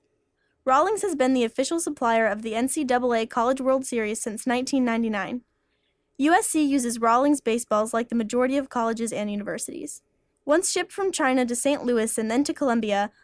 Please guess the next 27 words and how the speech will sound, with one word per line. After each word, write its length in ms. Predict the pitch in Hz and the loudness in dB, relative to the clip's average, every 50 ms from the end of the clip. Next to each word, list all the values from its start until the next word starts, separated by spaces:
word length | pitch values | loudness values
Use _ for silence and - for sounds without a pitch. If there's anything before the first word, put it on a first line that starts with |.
| _ _ | _ _
the 80 | - 254 | -4 0
balls 280 | 247 277 277 302 370 403 | 4 6 6 6 4 2
are 80 | 403 | -2
stored 320 | - - - 302 302 302 294 | -4 -2 0 2 2 2 0
for 120 | - 294 | -2 -4
the 80 | 269 254 | -2 -2
year 240 | 240 233 226 226 | 0 0 0 0
at 200 | - - - - | 0 -2 -6 -4
family-owned 600 | - 247 240 247 277 339 320 247 240 233 233 247 247 | -2 -2 0 2 4 4 4 4 2 2 2 2 0
T 180 | - 277 254 | 0 0 2
and 140 | 254 254 254 | 2 2 2
T 160 | - 247 233 | 0 -2 -4
Sporting 440 | 226 - - - 226 220 214 208 202 | -4 -4 -6 -4 -4 -4 -4 -4 -6
Goods. 420 | - - - - - - - - _ _ _ _ _ _ _ _ _ | -6 -6 -6 -6 -6 -10 -10 -10 _ _ _ _ _ _ _ _ _
Carter 320 | - - 285 285 349 440 | -2 2 2 4 4 4
Ellis 320 | 359 302 294 320 349 320 - | 4 4 4 4 2 0 0
Junior 320 | - 269 269 262 254 254 | 0 2 2 4 4 2
has 160 | 254 262 247 | 2 0 0
been 140 | 254 254 240 | 0 0 0
working 280 | 233 233 262 - 330 311 | 0 -2 2 4 4 4
at 120 | 294 285 | 4 2
the 60 | 311 | 0
store 320 | - - - 254 233 226 226 | -4 -2 0 0 0 0 0
for 120 | - 226 | 0 0
over 240 | 202 220 233 269 311 | 0 2 2 2 0
twenty 340 | 294 - 320 311 320 302 262 | 0 2 2 4 4 4 4
years, 320 | 220 214 214 220 220 - | 2 0 -2 -4 -6 -8